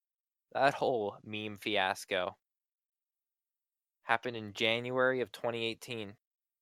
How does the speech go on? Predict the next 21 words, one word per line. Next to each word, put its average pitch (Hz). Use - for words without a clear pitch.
And 107
that's 113
how 123
long 113
this 110
year 110
has 110
been. 113
I 110
know, 113
it -
feels 131
like 127
years 131
ago. 101
But -
no. 110
Only 120
ten 147
months 156
ago 101